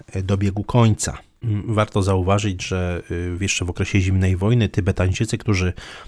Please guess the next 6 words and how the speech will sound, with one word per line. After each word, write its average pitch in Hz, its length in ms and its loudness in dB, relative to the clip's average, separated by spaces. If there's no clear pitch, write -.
przybywali 98 520 2
do 98 120 2
Nepalu, 104 440 4
otrzymywali, 92 800 0
y, 87 40 -6
karty, 98 560 -2